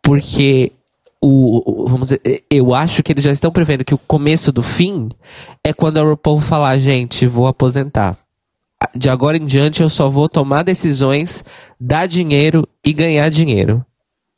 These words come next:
Investir pra, pra ganhar o triplo ou quádruplo em volta, e aí eu passo a ganhar só os prêmios de, do programa, porque são os produtores que ganham. O resto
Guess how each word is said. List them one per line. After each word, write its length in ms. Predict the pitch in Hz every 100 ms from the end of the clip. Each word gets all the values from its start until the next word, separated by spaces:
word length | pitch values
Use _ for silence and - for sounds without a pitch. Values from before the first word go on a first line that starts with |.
| _ -
Investir 520 | 143 139 143 - 180
pra, 240 | 190 180 -
pra 160 | 151
ganhar 300 | 151 151 156
o 80 | 165
triplo 360 | - 156 - 170
ou 80 | 165
quádruplo 440 | 160 147 151 151
em 80 | 147
volta, 500 | 139 143 165 170 160 - - - -
e 100 | 165
aí 160 | 147 156
eu 120 | 170 _ - -
passo 260 | 131 151 170
a 40 |
ganhar 260 | 160 147 151
só 240 | - 156
os 140 | 170
prêmios 360 | - 151 151 156
de, 380 | 147 147 113 - -
do 140 | 131 143
programa, 520 | 165 156 135 143 156
porque 200 | 143 147
são 120 | 156
os 120 | 151
produtores 560 | - 151 143 - 147 143
que 120 | 175
ganham. 320 | 143 113 117 -
O 80 | 135
resto 600 | - 160 160 - -